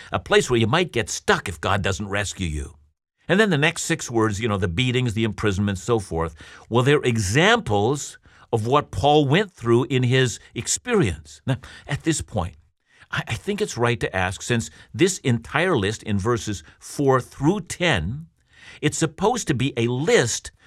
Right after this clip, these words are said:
of the characteristics of a faithful minister. And so it's right to ask now, is this suffering part, this, this, this whirlwind of storm that Paul is talking about,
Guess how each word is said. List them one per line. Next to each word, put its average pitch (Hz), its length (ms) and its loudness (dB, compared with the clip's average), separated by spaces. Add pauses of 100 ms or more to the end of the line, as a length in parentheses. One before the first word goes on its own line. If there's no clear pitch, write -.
of 120 140 2
the 131 80 2
characteristics 180 1000 2
of 139 180 0
a 131 160 4
faithful 135 480 0
minister. 175 460 2 (220)
And 143 140 2
so - 180 4
it's - 200 -2
right 170 260 0
to 165 160 -4
ask 165 320 -2
now, 110 240 0 (260)
is 139 180 2
this 165 220 2
suffering 131 540 -2
part, 78 380 -6
this, 110 240 -4 (240)
this, 123 180 -2
this 117 240 -2
whirlwind 131 640 4
of 85 80 -4
storm 156 440 0
that 98 180 -4
Paul 117 200 0
is 104 100 -2
talking 156 440 -2
about, 92 320 -2